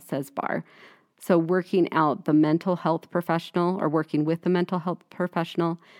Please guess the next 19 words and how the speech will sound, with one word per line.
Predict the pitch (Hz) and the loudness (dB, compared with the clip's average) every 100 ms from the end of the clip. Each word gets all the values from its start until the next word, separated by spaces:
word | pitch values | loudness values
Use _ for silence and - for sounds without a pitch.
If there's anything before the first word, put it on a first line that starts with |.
| _ - | _ -4
can | 180 | 0
help | 170 - | 2 2
you | 175 | 0
explore | - - 160 156 | -2 -4 0 2
and | 156 | 2
work | 143 143 | 0 -2
together | 170 147 139 | -2 -2 -2
through | 143 - 135 | -4 -4 -4
the | - | -4
issue. | - - - 175 165 _ _ _ _ _ _ _ _ _ _ _ - | -8 -8 -10 -12 -14 _ _ _ _ _ _ _ _ _ _ _ 0
And | 180 160 | 2 4
then, | 151 147 139 135 | 2 0 0 0
um, | 160 151 143 | 0 2 0
how | 180 - 185 | -2 0 0
to | 185 175 | 0 -2
address | 147 175 160 - | 0 0 0 0
the | 202 | 0
underlying | 196 202 202 196 202 | 0 0 0 0 0
issue. | 196 - 196 190 | -2 -2 -2 -2